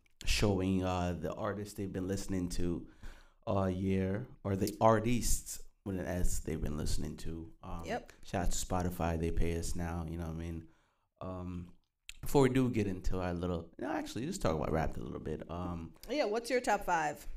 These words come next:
Speaker 1: um,
Speaker 2: Did you look?
Speaker 1: I didn't look,
Speaker 2: You
Speaker 1: but
Speaker 2: didn't?
Speaker 1: I don't listen to music on Spotify like that.
Speaker 2: I mean, I had a
Speaker 1: I
Speaker 2: couple
Speaker 1: listen to s-, podcasts on Spotify.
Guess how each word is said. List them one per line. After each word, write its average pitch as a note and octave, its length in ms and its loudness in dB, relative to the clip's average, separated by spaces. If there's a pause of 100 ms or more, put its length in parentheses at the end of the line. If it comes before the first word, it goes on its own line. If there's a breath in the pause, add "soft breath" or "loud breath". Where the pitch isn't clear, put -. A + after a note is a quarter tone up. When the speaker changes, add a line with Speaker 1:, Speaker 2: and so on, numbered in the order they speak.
(200)
Speaker 1:
um, C#3 440 8
Speaker 2:
Did G3 140 -4
you G#3 80 -4
look? A3+ 280 -4 (540)
Speaker 1:
I C3 120 0
didn't C3+ 420 2
look, G#2 380 -2 (300)
Speaker 2:
You A#2+ 60 -4
Speaker 1:
but A#2 140 6
Speaker 2:
didn't? - 320 2
Speaker 1:
I B2 300 6
don't B2+ 340 2
listen C3 280 0
to A#2+ 60 4
music B2 560 0
on G#2+ 200 0
Spotify C#3 440 -2
like D#2+ 260 -6
that. - 240 -8 (300)
Speaker 2:
I - 60 -4
mean, E4 220 2
I C4+ 140 8
had F4 180 6
a B3 40 10
Speaker 1:
I D#3+ 180 12
Speaker 2:
couple F3+ 120 12
Speaker 1:
listen F#3 300 8
to C#3 60 4
s-, - 120 0
podcasts C3 720 2
on F#2+ 140 -6
Spotify. F2+ 540 -10